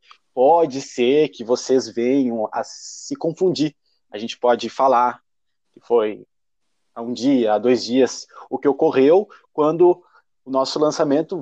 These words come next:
vai pra ser daqui três, quatro dias, depende os nossos horários disponíveis pra fazer a gravação.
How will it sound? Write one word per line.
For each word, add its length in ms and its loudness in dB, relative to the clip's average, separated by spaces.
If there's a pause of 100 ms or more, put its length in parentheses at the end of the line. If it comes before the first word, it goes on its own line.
vai 460 4
pra 180 -2
ser 360 0
daqui 340 -2
três, 340 -2
quatro 300 0
dias, 280 -2
depende 540 -2 (420)
os 400 -2
nossos 320 -2
horários 720 2
disponíveis 540 -2
pra 100 -6
fazer 240 0
a 40 2
gravação. 400 0